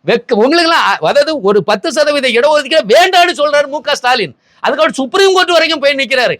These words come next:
இன்னைக்கு வரைக்கும் தமிழ்நாட்டுல அமல்படுத்த மறுக்கிறாரு. ஆனா அவங்களுக்கு ஓட்டு போடணும்னு ஓட்டு கேட்டு தெருவுல போறீங்கன்னா,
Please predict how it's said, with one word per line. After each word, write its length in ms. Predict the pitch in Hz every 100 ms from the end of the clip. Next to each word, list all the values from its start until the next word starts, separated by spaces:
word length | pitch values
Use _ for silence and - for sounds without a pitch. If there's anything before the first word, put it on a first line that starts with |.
| _
இன்னைக்கு 420 | 185 277 339 349
வரைக்கும் 280 | 349 330 330
தமிழ்நாட்டுல 460 | 294 311 320 277 277
அமல்படுத்த 460 | 277 349 311 330 294
மறுக்கிறாரு. 580 | 277 392 349 311 127 - _ _ _ _ _ _ _ _
ஆனா 380 | - 285 277 208
அவங்களுக்கு 560 | 214 330 370 381 370 359
ஓட்டு 340 | 302 339 349
போடணும்னு 340 | 320 311 320
ஓட்டு 340 | 294 311 339 330
கேட்டு 300 | 302 339 233
தெருவுல 320 | 320 392 381
போறீங்கன்னா, 600 | 330 294 294 262 226 214